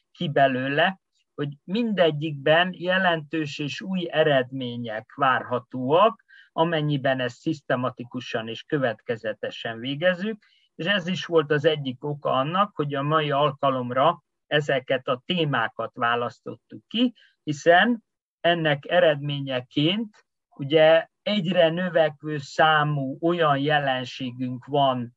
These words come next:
amit be tudunk vonni a vizsgálatba. Ez a szép színes ábra csak azt kívánja illusztrálni, hogy itt a legkülönfélébb általunk a pusztulás mértékére valamilyen módon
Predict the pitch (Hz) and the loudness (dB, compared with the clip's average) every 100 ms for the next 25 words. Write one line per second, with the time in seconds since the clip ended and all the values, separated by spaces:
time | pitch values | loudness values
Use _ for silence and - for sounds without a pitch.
0 | _ _ _ 143 139 135 127 123 - 135 | _ _ _ -2 -2 -2 -4 -8 -16 -2
1 | 135 185 - 175 143 135 127 135 131 127 | 2 2 0 -6 -4 -6 -4 -4 -2 -2
2 | 120 127 147 147 160 170 175 160 165 160 | -2 -2 -4 -4 -2 0 0 0 -2 0
3 | 156 143 135 - _ _ - 196 151 - | 0 2 2 -2 _ _ -4 -4 -4 -6
4 | 175 151 - 165 151 151 139 135 _ - | -2 -2 2 4 4 4 2 0 _ -2
5 | 147 156 156 147 - 147 135 131 131 131 | -2 0 0 -2 -6 0 2 0 0 -2
6 | 123 - _ _ _ _ 190 190 151 127 | -2 -6 _ _ _ _ 0 4 2 0
7 | - 127 107 120 143 170 190 - _ - | -2 0 0 -2 -2 -4 -6 -10 _ -10
8 | 147 160 170 160 190 180 - 170 156 143 | -8 -6 -2 2 2 0 -4 -4 -2 -2
9 | 139 156 147 143 131 123 - _ 151 170 | -6 -4 -2 -2 -2 -6 -10 _ 2 4
10 | 180 - 151 143 139 127 120 196 196 - | 4 0 0 -2 -6 -8 -8 -10 -10 -8
11 | 156 135 120 - 147 165 180 156 156 139 | -4 -2 -2 -4 -4 -2 -4 -6 -6 -6
12 | 131 143 131 127 131 123 - _ _ 156 | -6 -6 -4 0 0 0 -4 _ _ 2
13 | 185 175 151 127 123 147 160 156 143 135 | 4 2 0 -4 -4 -2 -2 0 0 0
14 | 123 | 0